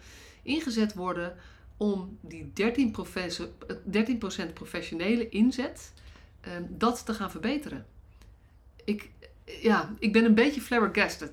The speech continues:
to be honest. Dat ik, dat ik echt denk, dit is toch, ehm, we mikken op de verkeerde dingen. De transformatie gaat over duurzame verandering. En duurzame verandering,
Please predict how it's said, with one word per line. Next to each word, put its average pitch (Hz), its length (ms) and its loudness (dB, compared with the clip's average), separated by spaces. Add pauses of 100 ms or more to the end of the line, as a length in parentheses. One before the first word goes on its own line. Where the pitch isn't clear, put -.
to 156 120 -6
be - 80 -6
honest. 135 440 -10 (120)
Dat 185 320 -6
ik, 208 200 -6 (180)
dat 190 200 -8
ik 214 140 -10
echt 220 220 -4
denk, 196 240 -4
dit 202 160 -4
is 202 140 -6
toch, - 500 -6
ehm, 175 360 -10 (280)
we 190 160 -4
mikken 254 320 2
op 233 120 -4
de 220 80 -4
verkeerde 190 460 -4
dingen. 214 380 -2 (500)
De 202 80 -14
transformatie 214 1040 -2 (560)
gaat 262 520 0
over 185 560 -6 (260)
duurzame 185 760 4
verandering. 160 600 -6 (220)
En 160 180 -10
duurzame 208 500 2
verandering, 175 720 -6